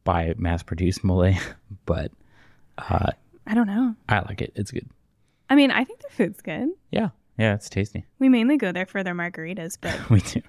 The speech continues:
Speaker 2: comma, and their food is good. <laughs>
Speaker 1: The other city, Oaxaca, is called the la-, the land of the seven moles.
Speaker 2: <laughs> Okay.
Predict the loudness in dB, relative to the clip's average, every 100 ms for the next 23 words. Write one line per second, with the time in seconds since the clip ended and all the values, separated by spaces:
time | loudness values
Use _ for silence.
0 | _ -12 -2 0 0 -2 -4 -6 -6 -4
1 | -6 -6 -10 -8 -4 -2 0 0 0 0
2 | 0 -2 _ -4 -2 0 -2 2 0 0
3 | -4 -8 -8 _ _ _ _ _ _ _
4 | 2 6 6 6 4 2 4 4 2 2
5 | 2 2 0 0 -2 -2 -2 -4 -2 2
6 | 2 2 0 0 2 2 0 -4 _ -4
7 | 0 4 4 4 0 -2 -2 -2 0 -4
8 | 2 2 2 0 0 -2 -4 -8 -10 -20
9 | _ _ _ _ -16 -12 -10 -8 -8 -8
10 | -16 -16 -10 0 2 4 4